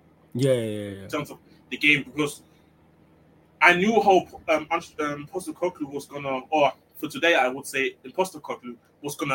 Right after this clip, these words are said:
Speaker 1: Mm.
Speaker 2: approach the game today. It's like
Speaker 1: <laughs> Postecoglou. That's a
Speaker 2: Yeah, no, yeah,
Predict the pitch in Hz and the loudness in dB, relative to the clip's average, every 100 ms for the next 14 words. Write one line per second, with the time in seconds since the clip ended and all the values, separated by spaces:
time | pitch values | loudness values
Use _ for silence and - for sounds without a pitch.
0 | 127 - 123 - 156 - 113 143 160 - | -4 -6 -8 -2 -4 -4 -4 -2 -2 -4
1 | 120 113 - - 123 117 - 113 - 110 | -8 -8 -8 -2 -2 -2 -8 -14 -14 -18
2 | - 107 101 104 - 131 131 120 233 269 | -14 -14 -14 -18 -10 -8 -8 0 2 4
3 | 277 | 4